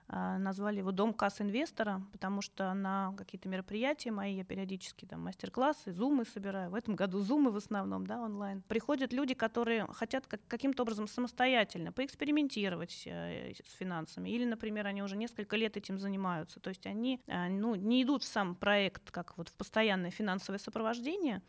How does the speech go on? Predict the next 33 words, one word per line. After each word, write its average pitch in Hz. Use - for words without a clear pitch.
но 285
приходят 254
регулярно 214
послушать, 247
как -
они 190
говорят, 185
по-, -
побыть 247
в -
поле, 214
что-то 247
для 214
себя 208
узнать 214
и -
понять. 180
То -
есть -
вот 185
за 202
это 240
время 240
получилось 202
выделить 190
несколько 180
таких 190
опорных 202
точек, -
по -
которые 220
помогают 196
сориентироваться. 190